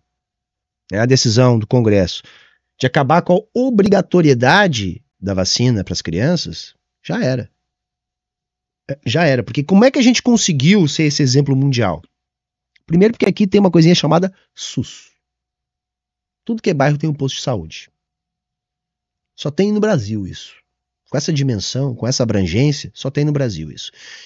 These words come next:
E isso é uma das maravilhas produzidas, né, é, pela nossa Constituição de oitenta e oito. Uma coisa que, assim, às vezes é meio que inacreditável que se conseguiu isso, né? Hoje não se conseguiria nada.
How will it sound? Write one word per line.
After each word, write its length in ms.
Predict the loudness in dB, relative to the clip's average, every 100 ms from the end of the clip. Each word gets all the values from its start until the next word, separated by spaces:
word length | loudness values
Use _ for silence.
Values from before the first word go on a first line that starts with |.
| _ -4
E 160 | -2
isso 380 | -2 0 2 4
é 80 | 4
uma 200 | 4 4
das 160 | 2 2
maravilhas 840 | 2 2 2 2 4 4 2 0
produzidas, 960 | -2 -2 0 0 0 2 0 -2 -8 -16 _ _ _ _ _ _
né, 280 | -8 -6 -6 -8 _ _ -6
é, 520 | -2 0 2 0 -2
pela 220 | -2 -2 0
nossa 380 | -2 -2 -2
Constituição 400 | -4 -6 -8 -6 -6
de 80 |
oitenta 200 | -6 -6
e 40 | -8
oito. 360 | -8 -12 _ _ _ _ _ _ _ _ _ _
Uma 120 | -10 -6
coisa 260 | -4 -4
que, 100 | -4
assim, 280 | -4 -4 -4
às 120 | -4
vezes 140 | -4 -4
é 60 |
meio 180 | -2 -2
que 120 | -2
inacreditável 800 | -4 -2 -4 -4 -2 0 0 0
que 80 | -6
se 100 | -6
conseguiu 420 | -4 -4 -2 -2
isso, 360 | -4 -8 -18 -20 _ _ _ _ _ _ -8
né? 220 | -6 -6 -10 _ _ _ _ -10
Hoje 300 | -4 0 0
não 100 | -2
se 100 | -2
conseguiria 420 | -4 -2 2 2
nada. 640 | 2 2 2 2 -2 -6